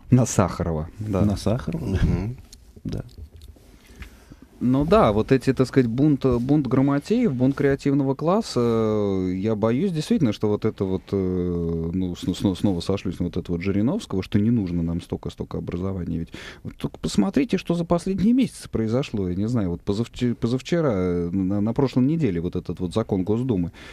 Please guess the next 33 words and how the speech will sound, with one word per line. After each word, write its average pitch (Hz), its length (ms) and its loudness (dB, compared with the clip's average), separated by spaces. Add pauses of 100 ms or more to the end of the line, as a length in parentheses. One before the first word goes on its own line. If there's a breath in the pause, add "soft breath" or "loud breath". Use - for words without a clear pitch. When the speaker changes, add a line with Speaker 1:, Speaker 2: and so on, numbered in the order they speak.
(160 loud breath)
Speaker 1:
э, 85 1160 0 (120)
десять 98 640 -2
процентов 120 460 -2
бакалавриата 95 640 -2
только 87 240 -8
будет, 85 360 -6
э, 85 160 -4
бюджетное, 87 500 -4
девяносто 104 420 -2
процентов 117 440 -2
бакалавриата 104 640 -2
за 110 160 0
деньги. 87 380 -6
Когда 92 200 -2
сейчас 135 400 0
вот - 220 -4
у 90 80 -2
нас 101 220 0
в - 20 -12
вышке - 260 -4
каждое 104 300 -2
второе 92 340 0
бакалаврское 95 720 -4
время 90 260 -2
бесплатно, 87 520 -6
приезжает 87 500 -4 (100)
полно 90 280 -2
совершенно 98 520 -4
умных 95 380 -2
людей 90 260 -4
со 90 160 -6
всей 101 200 -6
страны. 90 440 -4